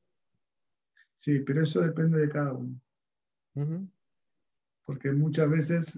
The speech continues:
Speaker 1: eh, el profundizar es como, bueno, eh, es volver, es animarse a poder ser representante. Creo que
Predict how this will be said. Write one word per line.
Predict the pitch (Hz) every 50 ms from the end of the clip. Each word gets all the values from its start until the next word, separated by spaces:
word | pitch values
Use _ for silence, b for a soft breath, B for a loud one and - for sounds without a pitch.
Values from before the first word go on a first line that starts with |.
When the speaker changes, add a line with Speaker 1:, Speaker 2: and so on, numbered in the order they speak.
| 143 151
Speaker 1:
eh, | 139 131 131 143 147 165 156
el | 156 147
profundizar | 143 147 147 143 - 165 160 160 151 147 143 - 180 185 202 - B B B B B B B B _
es | - 147 147
como, | - 156 160 156 151 147 143 139
bueno, | 147 151 147 143 139 139 139 - _ _ _ _ _ _
eh, | - 147 147 147 147 147 147 147 - -
es | 160 151 139
volver, | 135 147 151 156 151 175 180 180 185 196 196 - - _ -
es | 156 147 143 143 - - -
animarse | 156 156 160 151 151 156 156 156 147 - - 160 156
a | 151 147 143 139 139
poder | - 143 139 143 143 147 147 147
ser | 147 - 143 135
representante. | 147 143 131 131 123 131 135 143 143 160 170 170 156 - - 185 - - _ _ _ _ _ _ _ _ _ _ _ _ _ _ _
Creo | - 170 196 208 208 190
que | 170 180 180 175 165 160 165 160